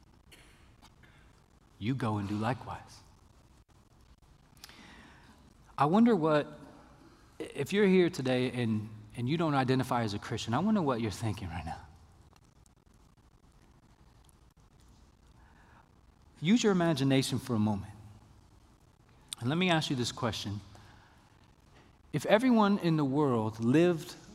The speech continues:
like this Samaritan, what kind of world would that be? And even if you're not a Christian here, let me ask you this question. Is that the kind of world you would want to live in? I would.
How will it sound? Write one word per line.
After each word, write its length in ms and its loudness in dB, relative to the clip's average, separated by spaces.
like 320 -2
this 160 -2
Samaritan, 800 -2
what 160 -4
kind 220 0
of 60 0
world 420 0
would 180 -4
that 220 -6
be? 260 -6
And 160 0
even 160 4
if 100 2
you're 80 2
not 160 6
a 20 2
Christian 360 -2
here, 120 0
let 120 0
me 80 0
ask 180 -2
you 80 -4
this 140 -4
question. 400 -2
Is 180 -2
that 220 6
the 40 -4
kind 240 0
of 140 -2
world 240 2
you 80 0
would 140 2
want 260 2
to 80 -4
live 220 -2
in? 160 -4
I 120 2
would. 220 0